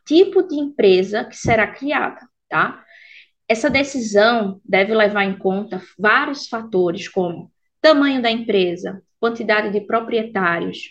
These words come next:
a quantidade de trabalhadores, a natureza da atividade e o tipo de responsabilidade legal, tá? Alguns tipos mais comuns de empresas que a gente tem, né, no mercado são empresas individuais,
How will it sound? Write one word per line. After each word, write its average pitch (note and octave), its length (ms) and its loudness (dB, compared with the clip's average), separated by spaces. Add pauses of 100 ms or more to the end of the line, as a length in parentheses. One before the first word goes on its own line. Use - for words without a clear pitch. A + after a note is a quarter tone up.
(340)
a - 80 -2
quantidade G#3+ 560 0
de G3+ 120 0
trabalhadores, F#3+ 1120 0
a F#3 80 -4
natureza A3 640 2
da G3 160 2
atividade G3 720 -4 (340)
e A#3+ 100 0
o B3+ 140 -4
tipo A#3+ 300 -4
de A3 100 -4
responsabilidade G#3 1200 -4
legal, A3 420 -4 (240)
tá? - 380 -2 (420)
Alguns A#3+ 380 0
tipos A#3 340 -4
mais G#3 240 -2
comuns A#3+ 480 -2
de G#3 100 -6
empresas G3 540 0
que - 80 -10
a E3+ 60 -6
gente F3 380 -12
tem, F#3+ 360 -4 (140)
né, F3+ 160 -8
no F3+ 80 -8
mercado F3+ 540 -6 (280)
são - 160 2
empresas G#3+ 440 2
individuais, G3+ 840 0